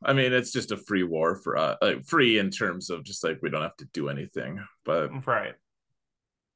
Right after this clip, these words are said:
Speaker 1: yeah, like, they sent out the Hotbot report, uh, or the Hotbot, uh, like, auto,
Speaker 2: <laughs>
Speaker 1: auto deploy, and they were just like, "Don't even bother with crons, just hit deploy."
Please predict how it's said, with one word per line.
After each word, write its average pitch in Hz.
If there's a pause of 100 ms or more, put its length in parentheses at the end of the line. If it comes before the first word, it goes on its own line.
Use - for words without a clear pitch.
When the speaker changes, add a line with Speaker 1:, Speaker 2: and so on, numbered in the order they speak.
(220)
Speaker 1:
yeah, 135
like, 123
they 127
sent 120
out 113
the 104
Hotbot 98
report, 113 (300)
uh, 101
or 110
the 101
Hotbot, 113 (100)
uh, 101
like, 98
auto, 101
Speaker 2:
<laughs> -
Speaker 1:
auto 120
deploy, 135
and 131
they 120
were 120
just 117
like, 104
"Don't 131
even 113
bother 95
with 90
crons, 78
just -
hit -
deploy." 85